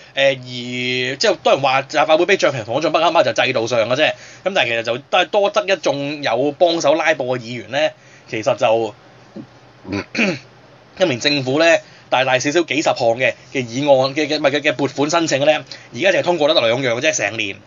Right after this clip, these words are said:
<clears throat> 其實我真係句相當之非常之，之咁，誒，誒，大嘅成功啦。最好再拉多啲，拉到佢拉瓜為止。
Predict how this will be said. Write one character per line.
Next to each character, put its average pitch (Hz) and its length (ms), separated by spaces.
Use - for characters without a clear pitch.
<clears throat> - 180
其 139 60
實 117 60
我 135 60
真 320 120
係 311 40
句 - 40
相 165 420
當 151 240
之 147 160
非 151 220
常 110 200
之， 147 140
之 - 80
咁， 139 240
誒， - 0
誒， 110 580
大 110 160
嘅 120 120
成 107 200
功 139 180
啦。 143 160
最 143 140
好 160 80
再 139 160
拉 139 180
多 135 140
啲， 135 140
拉 131 140
到 131 100
佢 - 40
拉 127 160
瓜 127 260
為 101 140
止。 110 240